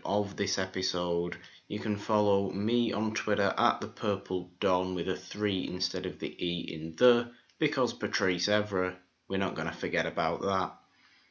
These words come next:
Uh, follow Nolan at Nolan Dean twenty-seven,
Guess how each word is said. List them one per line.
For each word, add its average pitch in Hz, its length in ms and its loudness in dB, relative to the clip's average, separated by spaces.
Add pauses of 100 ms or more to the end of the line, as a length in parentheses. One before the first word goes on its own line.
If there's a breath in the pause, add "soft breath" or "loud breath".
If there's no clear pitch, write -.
(200 soft breath)
Uh, 104 260 2
follow 120 340 4
Nolan 104 640 4 (440)
at - 220 4
Nolan 110 460 4
Dean 101 480 2
twenty-seven, 92 1080 0